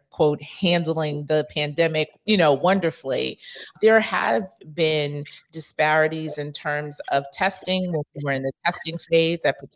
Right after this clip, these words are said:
as it pertains to communities of color that were hit the hardest, particularly here in Brooklyn, where I live and organize and work.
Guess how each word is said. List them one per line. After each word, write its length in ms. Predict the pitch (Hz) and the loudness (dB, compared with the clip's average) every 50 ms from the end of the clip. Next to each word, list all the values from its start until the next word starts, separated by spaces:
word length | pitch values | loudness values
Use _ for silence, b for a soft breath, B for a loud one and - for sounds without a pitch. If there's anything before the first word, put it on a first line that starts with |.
| - - | -2 0
as 160 | 151 147 139 | 0 2 2
it 80 | 143 - | 0 -6
pertains 520 | - - - - 151 151 151 151 - - | -8 -10 -6 -4 -2 -2 -2 -2 -2 -2
to 240 | - - 160 151 151 | -2 -2 -4 -6 -8
communities 420 | - - 160 156 156 151 147 - | -8 -8 -6 -4 -4 -2 -2 -2
of 120 | 143 - - | -4 -4 -2
color 300 | - 160 160 160 151 151 | 0 2 4 4 4 4
that 180 | 143 139 - | 4 2 2
were 100 | - - - - - | 0 -2 -2 -2 -2
hit 140 | 170 165 - - | -2 -2 0 -2
the 100 | - 143 | -2 -2
hardest, 640 | - - 143 143 139 160 196 214 220 - - B B B B B B - | 2 2 2 4 4 4 2 2 0 -2 -4 B B B B B B -16
particularly 420 | - 143 160 156 - - 156 151 | -10 -6 -6 -6 -6 -6 -6 -4
here 240 | 151 160 147 143 139 | -2 -2 0 0 0
in 100 | 139 139 | -2 -2
Brooklyn, 600 | 139 147 143 143 - - 175 175 180 196 196 196 B B B B - | -2 -2 -2 -2 0 0 2 2 2 2 0 -2 B B B B -2
where 480 | 151 160 156 151 147 147 143 135 127 - - - | 2 4 6 6 6 6 6 4 2 2 0 2
I 160 | 151 151 151 | 2 2 4
live 420 | 160 160 151 147 151 151 151 151 - - - | 4 4 4 4 4 2 0 -4 -10 -8 -6
and 400 | 156 147 143 143 139 139 139 143 - | -2 -2 0 0 -2 -2 -4 -6 -2
organize 640 | - 151 147 147 147 151 147 143 143 139 151 143 - | 0 0 0 2 0 -2 -2 -2 -2 -2 -2 -2 -4
and 180 | 135 135 143 143 | -6 -8 -6 -4
work. 380 | 135 135 147 180 214 - B | -2 0 0 0 0 -4 B